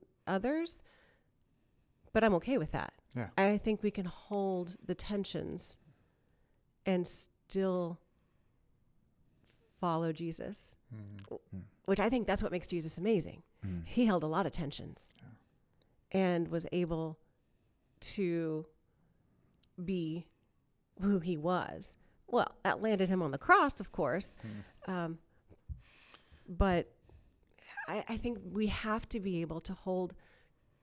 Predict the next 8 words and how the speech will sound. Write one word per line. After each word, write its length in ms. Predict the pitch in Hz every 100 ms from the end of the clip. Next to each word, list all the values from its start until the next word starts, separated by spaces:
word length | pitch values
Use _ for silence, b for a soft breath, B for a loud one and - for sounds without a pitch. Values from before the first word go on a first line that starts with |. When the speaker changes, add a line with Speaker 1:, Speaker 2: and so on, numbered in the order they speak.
| -
Speaker 1:
t-, 100 | - b b
tensions 800 | - 196 180 165 135 180 - - b b b b -
and 200 | 196 185
to 140 | -
be, 640 | 170 170 - 185 175 175 180 - _ _ _ b b b b b b b b b b b b b b b - b b b b b b b b 208
I 120 | 247
don't 140 | 214
know. 340 | 180 190 165